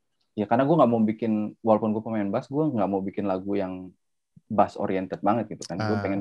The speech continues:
Speaker 2: oke.
Speaker 1: karena gua ada pro-, sisi produsernya juga, emang gua pengen
Speaker 2: Iya.
Speaker 1: bikin musik aja gitu. Gua pengen bikin
Speaker 2: Hmm.
Speaker 1: musik,
Speaker 2: Hmm.
Speaker 1: tapi gua pasti butuh solois kan di tiap lagunya.
Speaker 2: I see.
Speaker 1: Nah,
Speaker 2: Hmm.
Speaker 1: solois-solois itu yang gua udah kebayang siapa-siapa aja.
Speaker 2: Iya,
Speaker 1: Dan
Speaker 2: oke.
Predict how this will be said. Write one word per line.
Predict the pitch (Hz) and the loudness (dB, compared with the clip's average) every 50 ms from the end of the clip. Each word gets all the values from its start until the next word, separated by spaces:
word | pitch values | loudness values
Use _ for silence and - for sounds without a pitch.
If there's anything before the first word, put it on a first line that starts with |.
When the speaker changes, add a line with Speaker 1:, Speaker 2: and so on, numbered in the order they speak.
| 101 | -6
Speaker 2:
oke. | 110 - - - | -8 -12 -16 -8
Speaker 1:
karena | - 98 98 98 | -6 -2 -2 0
gua | 98 107 110 104 107 - _ _ _ _ _ _ _ | 2 2 2 2 2 -2 _ _ _ _ _ _ _
ada | - 104 107 107 101 | 2 4 4 4 4
pro-, | - - 104 98 - | 2 2 -2 -2 -2
sisi | - - 110 104 - | -4 -8 -8 -6 -6
produsernya | 92 - 101 98 95 92 - 104 101 98 | -2 2 2 2 2 0 -4 -4 -4 -4
juga, | 92 95 87 104 117 123 | -4 -4 0 2 2 2
emang | - 117 113 107 104 | 2 0 0 0 4
gua | 104 127 131 | 4 4 4
pengen | 123 - 117 113 110 | 2 -2 0 0 0
Speaker 2:
Iya. | 101 | 0
Speaker 1:
bikin | 104 107 | 2 0
musik | 104 107 - 110 110 | 0 0 -2 -2 -2
aja | 117 123 120 113 104 | 0 0 2 2 0
gitu. | 101 95 - - | 0 -2 -8 -8
Gua | 104 101 101 - | -4 -4 -4 -4
pengen | - 101 98 95 | -4 -6 -6 -4
bikin | - 113 107 98 | -4 -4 -4 -4
Speaker 2:
Hmm. | 98 90 | -6 -8
Speaker 1:
musik, | 87 - - 120 143 139 _ _ _ _ _ _ | -8 -6 -4 -4 -4 -4 _ _ _ _ _ _
Speaker 2:
Hmm. | - 117 117 113 117 113 _ _ _ _ _ | -10 -8 -8 -8 -10 -12 _ _ _ _ _
Speaker 1:
tapi | - 107 110 - 165 | -4 -4 -2 -2 -4
gua | 160 160 156 156 156 | -2 2 2 2 2
pasti | 160 - 123 120 - | 2 -2 -2 -2 -4
butuh | 147 135 127 113 - 107 | -6 -4 -4 -4 -4 0
solois | - 107 110 135 156 156 135 - | 2 2 4 4 4 4 2 2
kan | - 101 101 | 0 -4 -2
di | 101 95 90 | -2 -2 -4
tiap | 95 87 82 - | -4 -6 -6 -4
lagunya. | 90 87 87 87 90 90 90 85 80 - _ _ _ _ | -6 -6 -4 -6 -6 -8 -8 -8 -12 -14 _ _ _ _
Speaker 2:
I | - 107 | -6 -6
see. | 104 - - 98 92 95 - _ _ _ _ _ _ _ | -6 -6 -10 -10 -10 -12 -14 _ _ _ _ _ _ _
Speaker 1:
Nah, | - - 90 95 | -8 -6 -6 -6
Speaker 2:
Hmm. | 110 | -4
Speaker 1:
solois-solois | 107 87 90 95 98 - 107 101 95 | -4 0 0 0 2 2 2 0 0
itu | - 104 - 131 | 0 0 2 2
yang | 120 110 | 2 4
gua | 104 98 95 | 4 2 2
udah | 87 90 - | 2 0 -2
kebayang | - 90 90 87 90 92 90 90 - - - - | -2 -2 -2 -2 -2 -4 -6 -10 -12 -18 -18 -16
siapa-siapa | _ - 95 90 85 - 92 87 - 85 80 85 | _ -4 -2 -2 0 0 -2 -2 0 -2 -2 -2
aja. | 87 92 92 90 | -4 -4 -6 -4
Speaker 2:
Iya, | 113 110 104 98 92 92 90 87 87 87 95 - _ _ | -2 -2 -2 -2 -4 -4 -6 -8 -10 -12 -14 -18 _ _
Speaker 1:
Dan | - 101 95 92 | -6 -4 -2 -2
Speaker 2:
oke. | 92 90 90 | -2 -4 -6